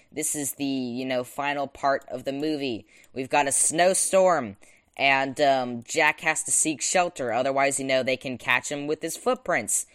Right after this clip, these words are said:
They can catch him, you know, the snow, wet-, resting on his body and the frost, you know, turning him into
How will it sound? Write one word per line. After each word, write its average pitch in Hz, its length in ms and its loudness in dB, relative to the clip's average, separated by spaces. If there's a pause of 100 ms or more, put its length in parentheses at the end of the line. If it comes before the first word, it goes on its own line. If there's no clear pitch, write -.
They 143 140 0
can 147 160 -10
catch 151 340 0
him, 160 140 -2
you 165 100 -2
know, 170 180 4
the 175 120 0
snow, 214 500 4
wet-, 143 300 2
resting 180 500 0
on 180 120 0
his 165 160 -2
body 160 380 2
and 123 120 -4
the 123 40 -6
frost, - 560 -4 (160)
you 143 120 -2
know, 151 120 4
turning 160 420 0
him 147 260 2
into 139 480 0